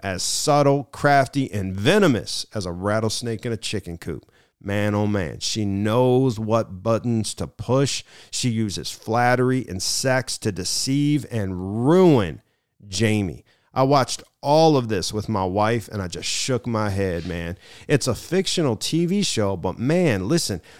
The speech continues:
that sort of thing has been going on since the fall of man. Sarah Atwood made me think of the dangerous woman described in Proverbs seven, where it says,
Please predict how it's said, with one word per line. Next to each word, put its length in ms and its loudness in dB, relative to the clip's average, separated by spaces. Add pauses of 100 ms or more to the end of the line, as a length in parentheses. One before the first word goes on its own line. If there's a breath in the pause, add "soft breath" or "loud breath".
that 300 2
sort 300 0
of 80 0
thing 220 0
has 120 2
been 240 0
going 380 2
on 300 2
since 260 -4
the 100 -4
fall 480 2
of 140 -2
man. 520 0 (280 soft breath)
Sarah 560 0
Atwood 560 2
made 240 0
me 160 -2
think 340 -2
of 80 0
the 80 0
dangerous 720 0
woman 400 0
described 680 0
in 100 -4
Proverbs 640 0
seven, 520 -2
where 160 0
it 100 -8
says, 420 0